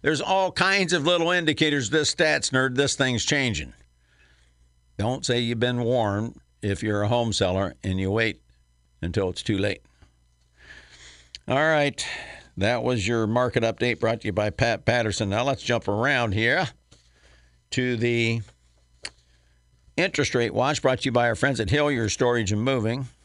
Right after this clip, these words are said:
You know, I was talking to Tom Swift this week, and I mentioned last week, I said, "You know, on the program, I said, you know, these people go out and they hire these discount movers to save a buck."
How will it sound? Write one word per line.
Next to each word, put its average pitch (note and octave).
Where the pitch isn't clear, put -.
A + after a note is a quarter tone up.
You C3+
know, C#3
I A#2+
was F#2
talking F2
to D#2+
Tom F2+
Swift F#2
this F2+
week, F#2+
and G#2+
I A2
mentioned F#2+
last F2+
week, G2
I -
said, F#2+
"You F#2+
know, G#2
on A#2+
the G2
program, G2
I A2+
said, G2
you A2+
know, A2+
these B2
people G#2
go G2+
out G#2+
and F#2+
they F#2
hire G#2+
these F#2
discount G#2
movers F#2+
to D#2
save F#2
a E2+
buck." -